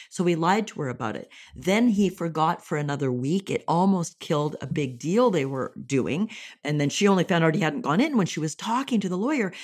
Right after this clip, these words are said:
And the lawyer said, "Well, no, he never came in last week." And she's like, "Yeah, he did. He came in on Tuesday." The lawyer's like, "Ah, no, he didn't." And she was embarrassed. She was humiliated. She's like, "Why didn't you just tell me?" And he froze. It wasn't that he was a bad person in any way as we dug deeper into that old pattern.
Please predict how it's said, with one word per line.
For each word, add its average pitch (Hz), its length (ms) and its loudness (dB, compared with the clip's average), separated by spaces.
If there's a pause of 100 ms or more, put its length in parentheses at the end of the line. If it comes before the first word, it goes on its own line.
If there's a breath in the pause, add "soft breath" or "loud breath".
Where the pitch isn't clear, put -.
(180 loud breath)
And 180 80 0
the 185 60 0
lawyer 196 220 2
said, 185 180 -2
"Well, 170 180 0
no, 156 220 0
he 175 160 -2
never 175 180 -2
came 156 220 -2
in 208 140 0
last 180 280 -6
week." 131 160 -4
And 131 100 -8
she's - 160 -12
like, 147 180 -8
"Yeah, 143 140 0
he 320 140 0
did. 131 180 -4
He 202 60 0
came 165 240 -4
in 160 60 -4
on 156 160 -4
Tuesday." 240 320 -2
The 151 100 -6
lawyer's 139 280 -6
like, 139 180 -10
"Ah, 151 260 -4
no, 151 200 -4
he 147 80 -4
didn't." 202 340 -2 (340 loud breath)
And 160 100 -2
she 160 140 -2
was 135 140 -2
embarrassed. 214 580 0
She 147 100 -8
was 127 120 -8
humiliated. 208 800 0
She's - 200 -12
like, 139 180 -8
"Why 180 160 -4
didn't 185 180 -4
you 156 80 -6
just 151 220 -6
tell 143 180 -4
me?" - 220 -8 (280 loud breath)
And 190 140 4
he 220 140 4
froze. - 800 -4
It 233 140 2
wasn't 311 280 2
that 277 80 2
he 233 40 2
was 180 140 2
a 170 40 0
bad 156 320 0
person 240 320 -2
in 160 240 -2
any 254 360 2
way 214 260 2
as 147 140 -2
we 156 100 0
dug 147 540 -4
deeper 175 480 -4
into 151 260 -6
that 139 200 -4
old 131 240 -6
pattern. 123 460 -2